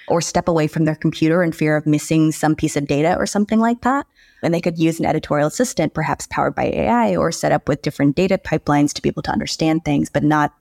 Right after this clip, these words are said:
constantly be on, or be able to be on the audience side of it and be able to, for instance, use A I or machine learning to work out a paywall or registration wall strategy, which is something that I think the Times does really well and F T did really well,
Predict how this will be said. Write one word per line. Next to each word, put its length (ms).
constantly 580
be 240
on, 360
or 560
be 140
able 160
to 120
be 100
on 120
the 140
audience 500
side 260
of 100
it 200
and 100
be 120
able 180
to, 240
for 180
instance, 600
use 280
A 140
I 200
or 80
machine 340
learning 300
to 380
work 580
out 160
a 60
paywall 480
or 60
registration 680
wall 380
strategy, 640
which 220
is 140
something 300
that 80
I 80
think 160
the 60
Times 320
does 180
really 180
well 380
and 180
F 160
T 180
did 240
really 180
well, 360